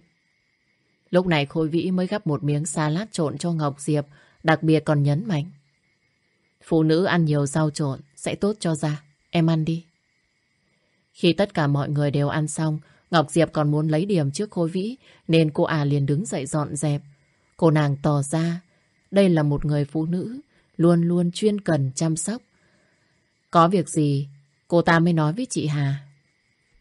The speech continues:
"Hôm nay chị cứ nghỉ đi, để đấy em làm cho. Chả mấy khi chị được thảnh thơi, cứ để đấy em làm một loáng là xong ấy mà." Ấy chết, cô Ngọc Diệp, ai lại làm thế bao giờ? Cô cứ ra ngoài kia ăn trái cây,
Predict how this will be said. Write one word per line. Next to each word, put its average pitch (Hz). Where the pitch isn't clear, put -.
"Hôm 175
nay 165
chị -
cứ 202
nghỉ 180
đi, 165
để 160
đấy 147
em 185
làm 147
cho. 165
Chả 151
mấy 143
khi 175
chị 175
được 151
thảnh 151
thơi, 180
cứ 240
để 190
đấy 151
em 208
làm 156
một 143
loáng 147
là 220
xong 190
ấy 226
mà." 165
Ấy 151
chết, 185
cô 170
Ngọc 147
Diệp, 151
ai 175
lại 151
làm 143
thế 165
bao 202
giờ? 143
Cô 185
cứ 208
ra 180
ngoài 147
kia 160
ăn 165
trái 160
cây, 170